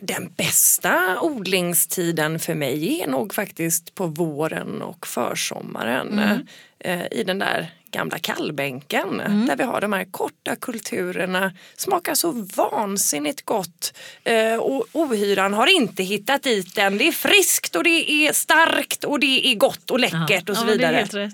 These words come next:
Speaker 1: Ja,
Speaker 2: Ja.
Speaker 1: den tiden.
Speaker 2: Jag, jag lägger ju varmbank på våren, brukar göra det då med, med,
Speaker 1: Så då får du ännu tidigare.
Speaker 2: hästskit eller ankskit nu för tiden.
Speaker 1: Ja,
Speaker 2: Ja, jag har ju
Speaker 1: precis.
Speaker 2: ankorna i växthuset. Eh,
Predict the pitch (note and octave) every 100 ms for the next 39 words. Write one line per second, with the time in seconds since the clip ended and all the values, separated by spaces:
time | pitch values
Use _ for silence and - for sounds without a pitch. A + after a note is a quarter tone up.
0 | - G3 - F#3+ A3 D#4 - C#4 E4+ D#4
1 | D4 A#3 A#3+ B3 A3+ C4 C4+ B3+ A#3+ -
2 | F3+ A#3+ A#3 A3+ A#3 D#3+ F3+ G3 A#3 G#3
3 | D3+ D#3 F#3+ - - G3+ F#3+ F3 D#3 C2+
4 | - - - D#3 - - E3 D3 - A#3
5 | B3+ C4+ A#3+ G3 C4+ G3 E3+ E3+ E3+ B3
6 | B3 - G3+ A3+ A3+ C#4 B3 - - A#3+
7 | - D4+ C4+ - C4 C4 C4 E4 E4 B3+
8 | G4 - B3 B3 A#3 C#4+ F#4 G#3 G#3+ A#3+
9 | - G#3 A3 A#3+ - - - - - A3
10 | A3 A3 G#3+ G3+